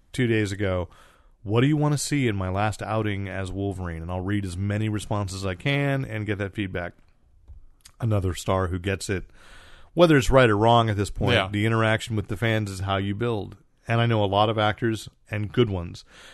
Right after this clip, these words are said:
Speaker 1: uh, both on camera and voiceover, who don't get that. You know, and so I'm not, I, I, we're learning that here for even getting involving, you know, with,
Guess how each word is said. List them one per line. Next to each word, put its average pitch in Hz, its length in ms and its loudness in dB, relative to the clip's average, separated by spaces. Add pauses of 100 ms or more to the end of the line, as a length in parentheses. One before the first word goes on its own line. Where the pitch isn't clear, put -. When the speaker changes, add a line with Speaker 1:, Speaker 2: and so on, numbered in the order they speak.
(160)
Speaker 1:
uh, 98 320 -2
both 101 260 0
on 104 260 -2
camera 101 600 -2
and 92 400 -6 (100)
voiceover, 95 580 0 (360)
who 110 120 0
don't 107 140 2
get 92 180 -4
that. 87 200 -10 (800)
You 110 100 0
know, 101 180 2
and 101 380 -4
so 98 480 0 (640)
I'm 104 100 -2
not, 104 260 0 (100)
I, 107 40 -6
I, 101 500 -14 (480)
we're 110 460 2
learning 107 340 2
that 101 260 0
here 131 400 -2 (420)
for 101 380 0
even 101 380 -2
getting 98 240 0
involving, 98 500 -2
you 101 80 -6
know, 90 80 -4
with, 92 140 -6